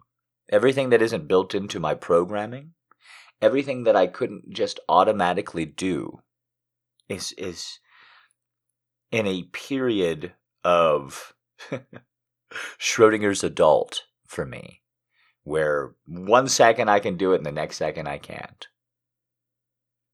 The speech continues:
It feels so strange to be able to communicate this to you without tears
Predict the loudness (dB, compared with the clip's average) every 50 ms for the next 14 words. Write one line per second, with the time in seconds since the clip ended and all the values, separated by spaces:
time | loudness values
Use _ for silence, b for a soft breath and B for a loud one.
0 | _ _ _ _ _ _ _ _ _ _ _ _ _ _ _ _ _ _ _ _
1 | _ _ _ _ _ _ _ _ _ _ _ _ _ _ B B B B B B
2 | B B B -10 -10 -10 -6 -2 0 0 0 0 -2 -4 0 2 4 4 4 4
3 | 2 0 -4 -6 -4 -2 -2 -2 -2 -4 -6 -8 -10 -10 -4 0 2 2 2 2
4 | 0 -4 -4 -10 -10 -10 -8 -8 -8 -10 -8 -10 -10 -10 -10 -14 -14 -14 -14 -12
5 | -12 -14 -14 -14 -14 -16 -18 -18 -14 -12 -12 -12 -12 -12 _ -10 -8 -6 -4 -4
6 | -4 -4 -6 -8 -10 -14 -16 -16 -16